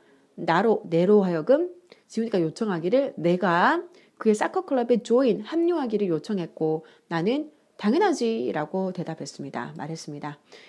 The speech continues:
이제 오월 이십일 한 십사 주쯤, 십사 일쯤 지났나요? 어, today was Navarrese. 오늘은 Navarrese인데 Navarrese는 언제 인관이 콤마가 보이죠? 이것은 동격의 콤마라서 the New Year holiday in Uzbekistan. 우즈베키스탄은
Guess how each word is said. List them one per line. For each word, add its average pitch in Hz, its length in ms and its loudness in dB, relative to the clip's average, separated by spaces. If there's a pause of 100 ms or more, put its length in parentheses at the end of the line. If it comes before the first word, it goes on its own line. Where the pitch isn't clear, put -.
(120)
이제 247 100 4
오월 226 260 6
이십일 226 380 2
한 208 220 -2 (160)
십사 262 400 -6
주쯤, 240 260 -4
십사 277 540 -6
일쯤 254 280 0
지났나요? 175 640 -2 (520)
어, 196 320 2
today 359 320 2
was 285 460 0 (300)
Navarrese. 196 720 2
오늘은 220 420 2
Navarrese인데 180 920 -2
Navarrese는 214 720 -2
언제 175 320 0
인관이 185 400 -2
콤마가 339 380 -2
보이죠? 269 340 -2 (200)
이것은 202 460 0
동격의 214 400 0
콤마라서 185 760 -4 (220)
the 185 160 -2
New 214 340 2
Year 247 320 0
holiday 214 560 -2
in 175 240 -6
Uzbekistan. 175 640 -6 (280)
우즈베키스탄은 277 1040 -2